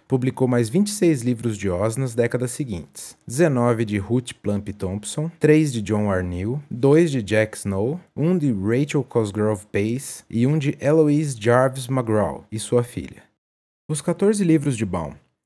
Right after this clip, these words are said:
e estes vinte e seis livros adicionais por outros autores, são conhecidos entre os fãs da série como os famosos quarenta. Ao longo dos próximos meses, o Nanu irá publicar essa pesquisa em uma série de textos aqui no blog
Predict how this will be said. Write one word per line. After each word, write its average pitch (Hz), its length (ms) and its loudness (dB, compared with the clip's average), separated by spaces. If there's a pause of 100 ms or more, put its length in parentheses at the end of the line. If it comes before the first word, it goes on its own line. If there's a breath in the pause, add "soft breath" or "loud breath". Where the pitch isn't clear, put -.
(240 soft breath)
e 107 100 2
estes 120 360 0
vinte 165 180 -2
e - 60 -8
seis 131 320 0
livros 110 320 -2
adicionais 95 520 -4
por 90 200 -10
outros 90 280 -8
autores, 98 640 -2 (320)
são 147 280 -2
conhecidos 147 580 0
entre 143 220 -4
os 120 100 -8
fãs 117 240 -2
da 110 140 -2
série 110 340 -4
como 131 240 -2
os 135 100 -6
famosos 117 520 -2
quarenta. 127 540 -2 (320)
Ao 127 80 4
longo 190 220 6
dos 185 100 -2
próximos 87 460 -4
meses, 104 480 -2 (220)
o 117 60 0
Nanu 131 280 2
irá 165 140 2
publicar 131 440 -2
essa 120 200 -2
pesquisa 120 480 -4
em 135 80 0
uma 127 160 0
série 151 320 -2
de 156 100 -8
textos - 380 -4
aqui 95 160 -6
no 90 100 -6
blog 92 480 -6